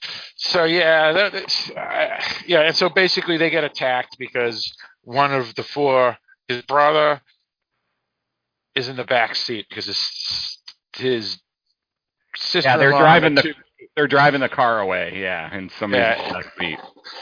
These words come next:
Speaker 1: Yeah, and he, he gets killed. So Thomas gets taken out, and Vera, like, flees the car, and, and then they cut from her, and, uh, that's the end of that story.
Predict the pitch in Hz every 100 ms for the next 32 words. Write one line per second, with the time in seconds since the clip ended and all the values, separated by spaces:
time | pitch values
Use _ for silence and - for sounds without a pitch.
0 | - - 139 110 120 135 151 139 - 131
1 | 151 127 117 - 104 87 104 127 120 -
2 | 107 - 113 110 104 104 98 98 107 104
3 | 101 95 87 - - 107 95 - - 87
4 | 85 87 98 - 113 113 113 - 117 -
5 | 101 95 - 123 110 104 104 _ - -
6 | - - - _ - 110 110 107 104 101
7 | 101 101 107 - 107 117 104 110 120 -
8 | - 87 82 85